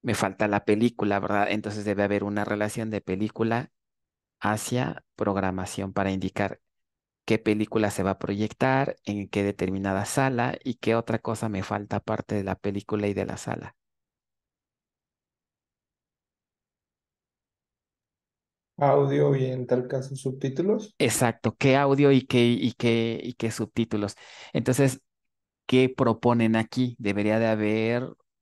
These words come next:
Speaker 1: una liga hacia programación, pero ¿a partir de quién? Fíjense bien, ¿quién sería la tabla padre y quién sería la tabla hija?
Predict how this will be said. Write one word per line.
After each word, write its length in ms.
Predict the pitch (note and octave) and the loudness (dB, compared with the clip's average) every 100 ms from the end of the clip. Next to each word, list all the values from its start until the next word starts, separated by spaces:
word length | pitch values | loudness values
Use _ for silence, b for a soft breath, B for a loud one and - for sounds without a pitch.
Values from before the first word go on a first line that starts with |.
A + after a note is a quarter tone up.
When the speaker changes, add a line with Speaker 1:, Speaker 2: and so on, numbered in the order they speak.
| _ _ _ _ _ | _ _ _ _ _
Speaker 1:
una 300 | A2+ A2 A2 | -6 0 0
liga 420 | A2 A#2 A2 A#2 | 2 0 2 0
hacia 420 | - G#2 G2 G#2 G2 | 0 0 0 -2 -2
programación, 680 | A2 G2+ G2+ G#2 - A#2 | 0 0 -2 -4 -4 -4
pero 140 | B2+ A2 | -2 -2
¿a 100 | G#2+ | 0
partir 440 | G#2 - G#2 G#2 | -2 -2 -6 -4
de 140 | G#2 - | -6 -4
quién? 400 | A#2 A#2 A2+ C3+ _ _ _ _ _ _ _ _ _ _ _ | -2 -2 -4 -12 _ _ _ _ _ _ _ _ _ _ _
Fíjense 420 | - G#2+ A2+ G#2 | -6 -2 -2 -2
bien, 420 | G2+ G#2 G2+ G#2+ - _ _ _ _ _ _ | 0 0 -2 -4 -14 _ _ _ _ _ _
¿quién 240 | - G#2+ G#2 | -4 -4 -2
sería 420 | A2 G2+ G2+ G2+ | -2 0 2 2
la 160 | G2 - | 0 0
tabla 300 | G2+ G2+ G2 | 2 2 0
padre 360 | A2+ A2+ A#2 | 0 0 0
y 40 | A#2 | -6
quién 300 | G#2 G#2+ G#2 | -6 -8 -4
sería 260 | G#2+ G2+ | -2 0
la 140 | G2 G2 | 0 0
tabla 300 | G2 G2 G2 | 0 0 -2
hija? 360 | F#2 E2+ - | -6 -10 -14